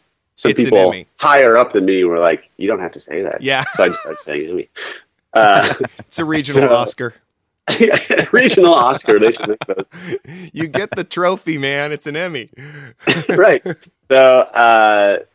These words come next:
Speaker 1: yeah, so we submitted, like, this time last year. We found out about 'em. I, I hadn't known about 'em. And, um, so you submit, and then they choose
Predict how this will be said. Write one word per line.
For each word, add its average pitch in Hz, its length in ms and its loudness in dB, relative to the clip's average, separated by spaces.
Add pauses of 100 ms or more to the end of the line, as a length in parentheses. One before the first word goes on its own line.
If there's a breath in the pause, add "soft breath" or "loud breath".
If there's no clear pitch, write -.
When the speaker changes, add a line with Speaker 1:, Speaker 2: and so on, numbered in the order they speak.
(280)
Speaker 1:
yeah, 143 240 2
so 151 60 -2
we 156 100 6
submitted, 135 400 4
like, 113 180 2
this 110 200 0
time 107 220 2
last 95 240 0
year. 101 80 0
We 92 80 2
found 101 200 2
out 92 160 4
about 80 220 0
'em. 87 220 0
I, - 60 -2
I 85 100 -4
hadn't 85 180 0
known 82 200 -2
about 76 220 0
'em. 78 200 -10
And, 87 380 0 (100)
um, 82 400 2 (320)
so 113 100 2
you 107 80 4
submit, 127 720 2
and 104 220 2
then 107 400 4
they 104 340 4
choose 98 1000 2